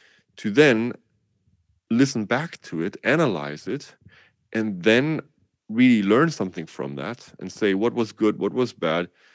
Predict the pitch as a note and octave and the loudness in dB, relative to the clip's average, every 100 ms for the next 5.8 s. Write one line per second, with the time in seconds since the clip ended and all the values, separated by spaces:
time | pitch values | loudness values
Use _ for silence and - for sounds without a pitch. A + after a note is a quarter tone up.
0 | _ _ _ - A2+ G2 D#3 E3 B2 C#3 | _ _ _ -4 -2 4 4 4 -2 -8
1 | - _ _ _ - - - - C3+ A#2 | -16 _ _ _ -14 -14 -12 -2 0 2
2 | G#2+ - - - _ G2 G2+ G#2 A#2 A#2+ | -2 -6 -16 -20 _ -8 -8 0 2 2
3 | B2+ A2 G2 F#2+ C#3+ - G2 F2 E2 C#2+ | 0 -2 -4 0 0 0 -4 -2 -6 -6
4 | - - - B2 A#2+ G#2+ - G2+ G2 G2+ | -10 -12 0 2 4 0 -4 -2 -2 -2
5 | F#2 - D2 D2 C2+ G1+ - | -8 -8 -12 -8 -8 -10 -14